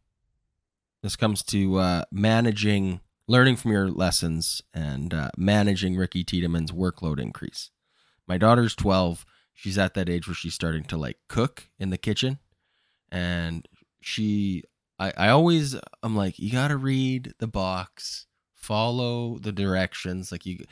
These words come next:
you gotta add how much butter and milk to the Kraft dinner that the box tells you to."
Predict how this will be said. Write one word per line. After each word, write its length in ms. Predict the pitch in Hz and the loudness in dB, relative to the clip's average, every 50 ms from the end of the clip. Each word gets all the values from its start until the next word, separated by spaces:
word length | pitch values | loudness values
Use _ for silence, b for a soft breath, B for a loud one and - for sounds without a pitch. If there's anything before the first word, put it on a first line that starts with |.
| b b b | b b b
you 140 | 107 110 113 | -2 2 4
gotta 320 | 120 120 131 147 151 - | 4 6 6 4 4 2
add 540 | 127 127 123 123 123 123 120 120 123 120 - b b b b b | 2 0 2 2 2 0 0 -2 -4 -8 -12 b b b b b
how 180 | - 101 107 | -4 -2 0
much 320 | 113 117 113 - - 104 - | 0 0 -2 -4 -6 -6 -4
butter 400 | 101 101 101 104 107 104 101 90 | -2 0 0 0 0 -2 -2 -2
and 240 | - 92 90 92 | -4 -4 -4 -4
milk 340 | 95 95 95 98 87 - _ - | -4 -4 -4 -6 -8 -10 _ -20
to 100 | - 87 | -14 -14
the 80 | - | -12
Kraft 360 | - - 95 90 90 - - | -8 -4 -2 -2 -2 -4 -6
dinner 440 | - 98 95 90 85 82 80 76 - _ _ _ _ _ _ - | -6 -6 -4 -4 -4 -4 -4 -6 -10 _ _ _ _ _ _ -14
that 100 | - - | -12 -10
the 60 | 92 | -6
box 340 | - 95 90 92 - - - | -2 0 0 0 -2 -4 -6
tells 320 | - 127 139 143 117 - | -4 -2 -2 -2 -2 -4
you 100 | 98 87 | -6 -8
to." 260 | - - 87 69 - | -8 -10 -12 -12 -14